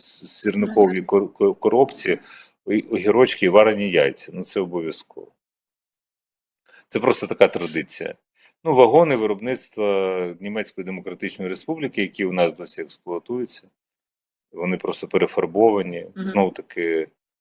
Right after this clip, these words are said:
Speaker 1: якщо у нас на Крюківському вагоноремонтному заводі почали виробляти свої вагони, то там вони почали закуповувати в Сіменса.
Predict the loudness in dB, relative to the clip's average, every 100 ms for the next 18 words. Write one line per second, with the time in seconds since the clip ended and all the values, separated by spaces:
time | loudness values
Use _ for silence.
0 | -10 -8 -4 0 0 0 -2 -2 -4 -4
1 | -12 -10 -8 -4 -2 -4 0 2 2 2
2 | 2 2 0 -2 -6 -12 -8 -6 -6 -8
3 | -10 -12 -8 -4 -4 -4 -2 2 2 0
4 | -2 2 4 6 4 2 -2 -6 -2 6
5 | 6 4 -8 _ _ _ _ -6 0 2
6 | 2 -2 -14 -8 -2 0 0 -4 -4 4
7 | 4 4 0 -4 0 2 2 0 -4 -8